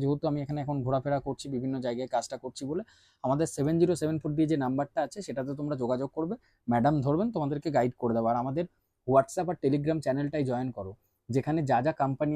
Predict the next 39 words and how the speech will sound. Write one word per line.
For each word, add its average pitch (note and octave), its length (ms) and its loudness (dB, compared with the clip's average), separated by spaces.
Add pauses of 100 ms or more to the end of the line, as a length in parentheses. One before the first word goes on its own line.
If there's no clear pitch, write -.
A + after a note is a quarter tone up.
আসছে - 220 -8
সেই C3 180 -2
কোম্পানির C3 400 -2
ডিটেলসগুলো C3+ 440 -2
আমি C3+ 160 0
শেয়ার B2 280 -2
করছি। G#2 240 -8 (420)
যেটা C#3+ 160 4 (120)
পছন্দ E3 280 0 (100)
হবে D#3+ 140 2 (100)
তারপর C3+ 220 0 (140)
আমাদের B2 240 -2
সাথে C3 240 -6
যোগাযোগ C3+ 320 0
করবে, F3 240 0
আমরা C3+ 220 -2
যে C3+ 120 0
জয়েনিংয়ের B2 380 -2
বাকি A2 220 -6
প্রসেস A2+ 280 -8
থাকবে F#3 240 -8
সেটাতে A#2+ 240 -6 (100)
গাইড A2 180 0 (100)
করব। F#2+ 180 -6 (440)
আর B2 140 6
একটা - 220 -4
জিনিস E3+ 160 2 (100)
ভিডিওটা C#3+ 340 0
শেষ C#3+ 180 -6
করার C#3+ 240 0
আগে B2+ 120 0 (100)
বলতে A2 260 -2
চাই, G2 120 -12 (440)
যদি D#3 200 8 (140)
নিজের C#3+ 280 6 (120)
যোগ্যতায় C#3 540 4
কেউ, A2 120 -2 (100)
নিজের C3+ 280 2
বন্ধুদের C3+ 380 0